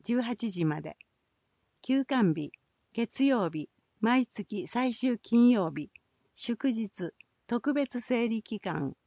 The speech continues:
年末年始。貸し出し冊数、一人十冊まで。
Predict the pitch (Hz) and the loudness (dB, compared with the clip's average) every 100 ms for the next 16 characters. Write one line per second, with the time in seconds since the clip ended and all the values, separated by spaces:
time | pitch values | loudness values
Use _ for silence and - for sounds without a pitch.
0 | _ - 220 240 240 - 196 208 180 156 | _ 0 6 8 6 4 2 2 2 -2
1 | - - _ _ _ _ _ _ _ _ | -8 -14 _ _ _ _ _ _ _ _
2 | _ _ _ _ _ 226 208 269 269 226 | _ _ _ _ _ -8 -2 0 0 0
3 | 247 - 254 - - 151 131 _ _ _ | -8 -2 -4 -4 -6 -6 -6 _ _ _
4 | _ _ 240 302 240 151 - 185 - 240 | _ _ 0 2 2 -2 -4 -8 -4 -6
5 | - 185 160 139 | -2 0 0 -4